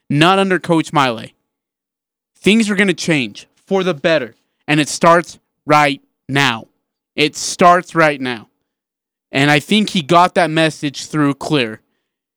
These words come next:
And look, if you wanna go somewhere else, that's your decision. He's not gonna stop you. On your way, best wishes. There's the exit sign. You know how to find your way out. But if you wanna be here, you better be a hundred percent in.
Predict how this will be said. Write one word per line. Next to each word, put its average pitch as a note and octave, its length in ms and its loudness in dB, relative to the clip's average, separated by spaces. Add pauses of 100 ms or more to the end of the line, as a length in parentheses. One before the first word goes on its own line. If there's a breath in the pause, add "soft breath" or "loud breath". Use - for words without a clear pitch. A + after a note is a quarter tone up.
(260)
And E3 140 2
look, G#3 140 0
if E3 160 -6
you G3+ 80 -4
wanna B3+ 200 0
go A#3+ 160 2
somewhere A#3 280 -2
else, A#3+ 240 -4 (180)
that's F#3+ 280 0
your F#3 120 2
decision. E3+ 520 0
He's D#3+ 240 -4
not E3+ 180 0
gonna E3 160 -2
stop D#3+ 380 0
you. D#3+ 280 0 (1000)
On E3+ 180 4
your E3+ 120 0
way, D#3+ 180 2
best D3 340 -4
wishes. B2 560 -12
There's E3+ 240 2
the D#3 160 0
exit C#3 300 -6
sign. C3+ 220 -2
You C#3 100 0
know C#3+ 60 0
how C3+ 80 -2
to B2+ 60 -4
find B2+ 220 -4
your B2 100 -4
way A#2+ 140 -2
out. A2 240 -12 (800)
But D3+ 80 2
if - 160 -2
you G#3+ 100 0
wanna B3+ 220 2
be A3+ 240 -2
here, C#3+ 380 -2 (140)
you D#3+ 100 -6
better F#3 280 0
be E3 140 2
a D#3 60 2
hundred D#3+ 200 -4
percent D3+ 300 -2
in. A#2 220 -4